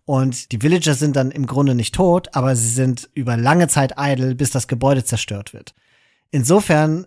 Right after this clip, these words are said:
sind Khmer auf so einer Map wie Land Madness, wo man drauf baut, dass man die ganze Zeit ins Haus hüpft, wirklich davon abhängig, dass man selbst die ganze Zeit Militär produziert,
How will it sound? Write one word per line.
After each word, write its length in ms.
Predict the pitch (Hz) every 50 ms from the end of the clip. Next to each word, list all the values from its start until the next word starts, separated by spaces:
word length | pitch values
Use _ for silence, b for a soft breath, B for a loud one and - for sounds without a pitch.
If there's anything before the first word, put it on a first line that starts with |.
| _ -
sind 220 | 143 131 139 127
Khmer 320 | - - 143 147 143 139 -
auf 140 | 135 131 113
so 80 | 135
einer 140 | 135 131 127
Map 200 | 131 135 131 -
wie 40 | -
Land 180 | 127 123 120 117
Madness, 520 | 131 156 202 - - 151 190 202 - -
wo 40 | 139
man 140 | 127 123 107
drauf 260 | - - 127 107 - -
baut, 340 | 127 147 139 151 196 - -
dass 140 | 190 -
man 100 | - 151
die 80 | 139 139
ganze 200 | 135 143 143 - 139 127
Zeit 100 | 123 -
ins 180 | 110 - -
Haus 260 | 170 202 196 - -
hüpft, 280 | - 143 143 - - - _ _ _ _ _ _
wirklich 320 | - 156 - - 202 170 -
davon 260 | 185 160 - 139 120
abhängig, 640 | - - - 127 - - 147 143 156 185 196 185 -
dass 180 | - 135 -
man 140 | - 135 127
selbst 320 | 117 123 127 135 - - -
die 60 | 117
ganze 320 | 120 143 175 320 - -
Zeit 160 | - 175 160
Militär 400 | 165 170 160 147 135 - 190 226
produziert, 600 | - - - 131 120 113 - - 139 151 165 -